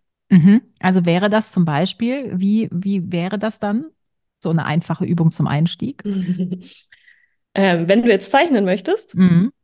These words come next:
Speaker 2: hm, da gibt's, äh, es ist natürlich, äh, mit Worten auch immer schwer zu beschreiben. Ähm, es sind gewisse Gestenzeichnungen, die du machen kannst. Du kannst einfach nur mal den Vogel beobachten, während du zum Beispiel deine Hand mit dem Stift auf dem Papier hast.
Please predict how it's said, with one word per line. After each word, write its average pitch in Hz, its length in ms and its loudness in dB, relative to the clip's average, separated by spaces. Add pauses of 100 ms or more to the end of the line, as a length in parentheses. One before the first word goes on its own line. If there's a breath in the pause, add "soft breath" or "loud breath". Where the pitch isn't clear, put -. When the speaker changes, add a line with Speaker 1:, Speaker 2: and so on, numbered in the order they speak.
(380)
Speaker 2:
hm, 190 520 -4
da 190 80 -4
gibt's, 185 320 -6
äh, 175 340 -4 (1000 soft breath)
es 180 120 -4
ist 196 60 0
natürlich, 196 440 0
äh, 175 180 -2
mit 170 180 -4
Worten 190 300 0
auch 185 120 -2
immer 190 160 0
schwer 185 200 -2
zu 185 100 -8
beschreiben. 202 520 -2 (400 loud breath)
Ähm, 190 400 -2
es 190 140 -6
sind 190 340 -4
gewisse 202 320 -2
Gestenzeichnungen, 214 880 -2
die 202 80 -4
du 202 80 -4
machen 202 280 -6
kannst. 196 340 -8
Du 196 60 -8
kannst 180 300 -6
einfach 190 280 -6
nur 185 80 -2
mal 185 380 0 (160 loud breath)
den 180 120 -2
Vogel 208 280 0
beobachten, 196 760 -4
während 202 360 -4
du 196 260 -4
zum 190 240 -10
Beispiel 180 600 -4
deine 165 720 -8 (120)
Hand 233 300 -6
mit 185 120 -4
dem 180 80 -14
Stift - 320 -8
auf - 60 -18
dem 185 80 -20
Papier 254 300 -10
hast. - 300 -14